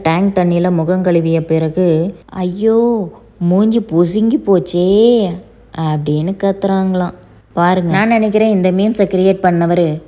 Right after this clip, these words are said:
மதியானம் டேங்க் தண்ணியில முகம் கழுவிருப்பாருன்னு நினைக்கிறேன். Work from home அப்படின்னு சொன்னாங்க. அது வந்ததுக்கு அப்புறம் இவங்க பண்ற அலப்பறை தாங்க முடியல.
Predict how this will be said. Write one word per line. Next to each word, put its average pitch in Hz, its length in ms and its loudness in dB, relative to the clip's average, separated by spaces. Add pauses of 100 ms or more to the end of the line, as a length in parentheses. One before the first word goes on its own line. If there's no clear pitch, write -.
(140)
மதியானம் 196 460 2
டேங்க் 190 240 2
தண்ணியில 175 300 0
முகம் 175 260 -2
கழுவிருப்பாருன்னு 160 580 -2
நினைக்கிறேன். 170 580 -6 (380)
Work 196 180 2 (160)
from 247 360 2
home 214 280 2
அப்படின்னு 180 440 0
சொன்னாங்க. 165 600 -4 (480)
அது 156 220 -2
வந்ததுக்கு 196 520 0
அப்புறம் 175 540 0
இவங்க 165 400 -4
பண்ற 175 400 -2
அலப்பறை 190 360 -2
தாங்க 185 340 -2
முடியல. 151 300 -4